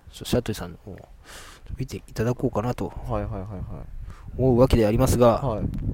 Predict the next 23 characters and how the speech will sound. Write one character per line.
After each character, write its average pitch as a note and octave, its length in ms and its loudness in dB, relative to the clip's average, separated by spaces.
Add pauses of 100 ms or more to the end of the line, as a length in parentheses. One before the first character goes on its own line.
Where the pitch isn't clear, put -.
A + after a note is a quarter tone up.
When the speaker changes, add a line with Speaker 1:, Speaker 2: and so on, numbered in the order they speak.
(760)
Speaker 1:
え - 640 -10
ー、 - 40 -18
ど - 80 -6
こ - 100 -8
で - 80 -8
し - 100 -12
ょ - 40 -12
う - 40 -14
ね。 A#2 240 -4 (800)
Speaker 2:
<laughs> A#3 60 -12 (800)
ち - 40 2
ょ - 40 4 (160)
っ - 40 -4
と - 120 -8
今 G#2 100 -10
探 A#2+ 220 0
し - 60 -8
て A#2+ 80 -4
ま G#2+ 80 -6
す G2 100 -14
ね。 F#2+ 140 -14 (180)
Speaker 1:
は G2 180 -6
い。 - 80 -12